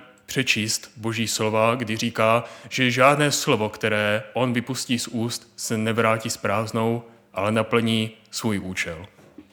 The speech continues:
To je jedna věc, kterou můžeme vidět na čtyřicáté prvé kapitole.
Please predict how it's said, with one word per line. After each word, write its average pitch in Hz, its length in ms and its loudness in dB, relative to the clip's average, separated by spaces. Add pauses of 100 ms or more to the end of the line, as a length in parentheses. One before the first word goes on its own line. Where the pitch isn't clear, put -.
(440)
To 113 80 -2
je 110 120 4
jedna 113 240 2
věc, 120 220 0
kterou 110 200 0
můžeme 117 320 0
vidět 104 440 -4 (280)
na 107 60 -8
čtyřicáté 104 680 -4
prvé 98 300 -4
kapitole. 92 580 -10